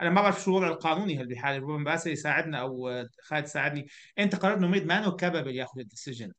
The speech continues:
مين اللي حياخذ الديسيجن بحاله؟ المريض صاحي، المريض بيحكي، ما عم نحكي عن مريض عن منفسي، عم نحكي عن مريض عم يحكي، بس كلامه ما إنه منطقي أو يعني ما إنه capable. القرار الطبيب نفسه ما إنه capable.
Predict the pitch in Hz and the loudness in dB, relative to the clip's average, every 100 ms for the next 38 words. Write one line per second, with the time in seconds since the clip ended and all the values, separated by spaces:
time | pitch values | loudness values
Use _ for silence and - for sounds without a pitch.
0 | _ - _ - 156 220 240 208 175 160 | _ -20 _ -4 2 4 4 4 4 2
1 | 156 151 165 156 147 - 143 131 131 139 | -2 0 0 0 -4 -8 -8 -8 -8 -6
2 | 135 165 160 170 208 - - - 139 156 | -4 -2 0 2 2 -2 -14 -6 -2 -2
3 | 139 - - 120 139 156 147 135 131 127 | -4 -8 -8 -4 -2 -2 -4 -6 -4 -4
4 | 120 170 175 123 92 98 151 143 139 139 | -2 -2 -2 -6 -10 -8 -8 -6 -6 -4
5 | 143 185 - 233 208 - 180 202 214 190 | -4 -4 -2 -2 -2 0 2 4 2 2
6 | 190 170 160 151 165 185 139 170 196 - | 2 0 -2 -6 -6 -4 -2 -4 -4 -10
7 | _ _ - 165 202 220 208 160 147 120 | _ _ 0 2 2 2 2 2 -2 -4
8 | 120 - 156 165 156 151 160 156 175 151 | -8 -4 2 2 2 -4 -4 -4 -6 -6
9 | 127 117 117 107 | -8 -8 -8 -10